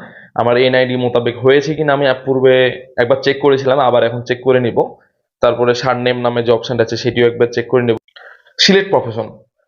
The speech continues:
প্রফেশনটা অনেক একটু গুরুত্বপূর্ণ বিষয়, এটি একটু আপনারা ভালোভাবে খেয়াল করে, আহ, সিলেকশন দিয়ে নেবেন। আমি এখান থেকে প্রাইভেট জব লিখে নেব, প্রাইভেট সার্ভিস। প্রাইভেট সার্ভিস দেওয়ার পর সিলেক্ট রিলিজন, মানে আপনি কোন ধর্মের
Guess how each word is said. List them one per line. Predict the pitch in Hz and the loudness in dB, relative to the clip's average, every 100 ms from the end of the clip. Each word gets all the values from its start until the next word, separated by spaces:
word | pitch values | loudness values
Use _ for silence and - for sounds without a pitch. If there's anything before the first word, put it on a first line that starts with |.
| _ | _
প্রফেশনটা | 170 175 190 190 185 185 | 0 0 -2 -2 2 2
অনেক | 151 139 143 | 2 -2 -4
একটু | 147 | -6
গুরুত্বপূর্ণ | 131 127 135 139 127 | -2 0 0 0 0
বিষয়, | 117 110 185 | 0 0 0
এটি | 156 131 | 0 -2
একটু | 127 127 | 0 -2
আপনারা | 123 120 | 0 0
ভালোভাবে | 120 113 113 113 | 0 0 0 0
খেয়াল | 113 120 110 | 0 -2 -2
করে, | 110 113 113 110 - - - | -2 0 2 0 -8 -20 -4
আহ, | 110 113 | -2 0
সিলেকশন | - 123 117 117 117 | 0 0 0 -4 -2
দিয়ে | 120 135 | 0 0
নেবেন। | 123 131 156 - - _ | 0 -2 -2 -8 -20 _
আমি | 123 117 | -4 -2
এখান | 110 113 | -2 -4
থেকে | 117 107 113 110 104 - _ _ - _ | -4 2 2 2 -2 -16 _ _ -20 _
প্রাইভেট | 123 117 120 117 | 0 2 0 0
জব | 117 113 | 0 0
লিখে | 113 113 | -4 -6
নেব, | 110 104 175 - - _ - - - _ _ _ _ _ _ _ - - | -6 -2 -2 -4 -18 _ -20 -20 -20 _ _ _ _ _ _ _ -20 -4
প্রাইভেট | 131 127 120 | 0 2 0
সার্ভিস। | - 110 117 208 - - - - _ - | -2 -4 -2 -2 -4 -18 -20 -20 _ -2
প্রাইভেট | 143 156 | 0 0
সার্ভিস | 175 165 160 156 | -2 -4 -4 0
দেওয়ার | 147 135 | 0 2
পর | 131 170 - _ - | -4 -6 -10 _ -4
সিলেক্ট | 156 147 147 - - | 2 4 2 -2 -6
রিলিজন, | 127 123 120 113 131 110 | -2 0 0 0 -2 -2
মানে | 139 123 | 0 2
আপনি | 120 120 | 0 -4
কোন | - 170 | 0 2
ধর্মের | 170 170 120 143 | 2 0 0 -4